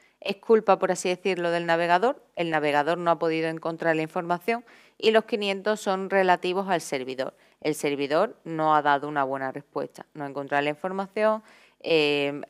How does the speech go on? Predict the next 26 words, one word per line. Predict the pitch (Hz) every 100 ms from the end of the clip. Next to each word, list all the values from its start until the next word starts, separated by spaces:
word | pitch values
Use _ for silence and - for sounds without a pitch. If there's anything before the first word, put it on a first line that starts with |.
| - - -
has | 170 170 170 160
recibido | 170 165 170 165 160 156
un | 160
número | 160 156 156
muy | 151 151
alto | 151 151
de | 156
soli-, | - 170 165
de | - 170
solicitudes, | 165 185 185 214 - 196 202 208
etcétera, | 156 - 175 - - - _
¿vale? | - 82 - _ - _ -
Entonces, | 190 165 151 - - - _ _
¿cómo | - 214 226
deberíamos | 226 220 214 208 214
tener | - 214 208 202
nuestras | 202 202 196 208 190
páginas? | 233 226 175 156 -
Pues | - 147
principalmente | - 151 156 151 151 165 170 160 - _ _ _
con | - 170 151
códigos | 156 143 143 151
de | 156 147 147
re-, | 147 147 147 -
de | 170 160 156
re-, | 151 151 151 151